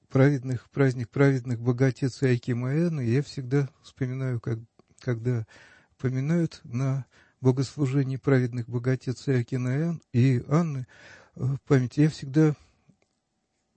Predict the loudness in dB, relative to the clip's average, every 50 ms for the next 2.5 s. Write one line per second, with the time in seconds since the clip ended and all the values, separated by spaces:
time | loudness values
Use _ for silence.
0 | _ _ -4 -4 -2 -2 -2 -4 -4 0 0 -2 -2 -2 -6 -16 -20 _ _ _
1 | _ _ _ _ _ _ _ _ _ _ _ _ _ -12 -6 -4 -4 -4 -2 0
2 | 0 0 2 0 0 0 -2 -4 -4 -6